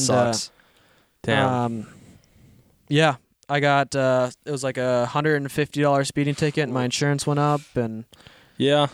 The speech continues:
Speaker 3: I mean,
Speaker 1: and mind you, I was in college, so I had no money.
Speaker 3: Yeah.
Speaker 1: Like, no money.
Speaker 3: Yeah. Yeah, I mean, I've, I'm trying to think. Actually, no, I got, yeah, I've gotten dinged with a ticket before. I was, uh,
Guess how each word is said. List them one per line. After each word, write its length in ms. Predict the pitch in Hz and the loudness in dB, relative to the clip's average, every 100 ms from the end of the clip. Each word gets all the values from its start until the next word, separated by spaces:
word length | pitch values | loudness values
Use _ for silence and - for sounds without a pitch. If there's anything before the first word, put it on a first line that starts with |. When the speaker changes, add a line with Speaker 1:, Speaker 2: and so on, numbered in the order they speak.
| - | -2
Speaker 3:
I 60 | |
mean, 260 | 131 143 139 | 0 2 4
Speaker 1:
and 200 | 170 156 | 2 2
mind 260 | 160 175 | 0 2
you, 80 | 156 | 2
I 80 | 156 | 4
was 120 | 165 | 4
in 80 | 151 | 0
college, 340 | 143 151 131 123 | 0 2 2 0
so 120 | 131 | -2
I 60 | 131 | 0
had 240 | 127 113 - | 0 -4 -10
no 380 | 127 120 123 113 | -8 -2 -2 -2
money. 380 | 101 101 110 _ _ _ - | -4 -10 -14 _ _ _ -4
Speaker 3:
Yeah. 140 | 117 | 0
Speaker 1:
Like, 200 | 110 - _ _ | 0 -4 _ _
no 400 | - 127 135 127 | -8 -2 2 2
money. 420 | 120 117 107 98 - - - - | 0 -4 -6 -10 -16 -20 -20 -4
Speaker 3:
Yeah. 340 | 117 101 104 - - - - - - - - _ - | 2 2 0 -6 -20 -20 -20 -20 -20 -20 -20 _ -4
Yeah, 280 | 135 156 131 | 0 0 0
I 60 | 131 | 0
mean, 140 | 147 | 2
I've, 280 | 156 147 - _ _ _ _ _ | 2 0 -4 _ _ _ _ _
I'm 840 | 302 - - - - - _ - - | -20 -20 -20 -20 -20 -20 _ -20 -14
trying 200 | - 110 | -8 -8
to 60 | |
think. 440 | - 110 104 - - | -6 -4 -4 -6 -2
Actually, 300 | 135 139 139 | -2 0 0
no, 80 | 131 | 2
I 100 | 143 | 4
got, 180 | 143 - - | 2 -2 -6
yeah, 200 | 135 135 | 0 2
I've 80 | 135 | 4
gotten 220 | 147 131 | 2 0
dinged 240 | 120 120 117 | 0 0 0
with 100 | 113 | 0
a 80 | |
ticket 320 | 107 113 113 110 | 0 -2 -2 -2
before. 460 | 110 117 113 117 _ _ _ _ _ - | -2 0 0 0 _ _ _ _ _ -2
I 100 | 120 | 2
was, 280 | 120 117 110 | 4 2 2
uh, 320 | 107 104 104 | 2 2 0